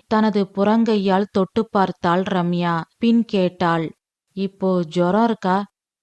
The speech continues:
"உன்னோட பாசமான கை என் மேல பட்டதும் ஜுரம் சரியாயிடுச்சுமா" என்று சுந்தரி சொன்னதும் ரம்யா சிரித்துக்கொண்டே கேட்டாள், "மயக்கம் வர மாதிரி,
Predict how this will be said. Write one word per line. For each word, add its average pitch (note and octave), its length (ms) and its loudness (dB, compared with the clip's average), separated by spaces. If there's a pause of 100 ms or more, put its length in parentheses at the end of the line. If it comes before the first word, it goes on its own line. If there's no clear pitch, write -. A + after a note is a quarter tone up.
(140)
"உன்னோட G3 300 0 (120)
பாசமான G3+ 720 0
கை G3 180 0 (100)
என் F#3 180 0
மேல F#3 320 0
பட்டதும் F3+ 560 -2 (180)
ஜுரம் F#3+ 500 0
சரியாயிடுச்சுமா" G3 760 0 (260)
என்று G3+ 380 0
சுந்தரி G3+ 540 0
சொன்னதும் F3+ 580 -2 (180)
ரம்யா F#3+ 440 2 (120)
சிரித்துக்கொண்டே G#3 920 0 (100)
கேட்டாள், E3+ 580 -2 (420)
"மயக்கம் G#3 540 0
வர G3+ 260 2
மாதிரி, F#3 460 0